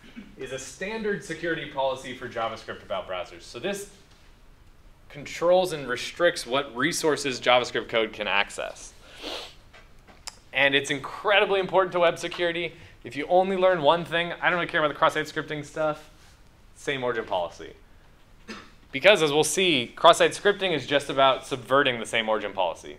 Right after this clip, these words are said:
So if you don't understand that, then it doesn't matter who cares about cross-site scripting.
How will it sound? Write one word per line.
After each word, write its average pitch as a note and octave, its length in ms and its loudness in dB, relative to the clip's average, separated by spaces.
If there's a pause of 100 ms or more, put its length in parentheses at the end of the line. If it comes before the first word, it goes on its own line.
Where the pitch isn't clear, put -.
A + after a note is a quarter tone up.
So - 140 -16
if A2+ 80 -12
you B2+ 60 -4
don't D#3 100 2
understand C#3+ 400 0
that, B2+ 320 4
then G#2 160 -6
it F#2+ 340 -18
doesn't A2 200 -8
matter G2+ 460 -2 (420)
who - 80 -14
cares A2+ 260 -4
about F#2 160 -2
cross-site F2 300 -6
scripting. - 280 -16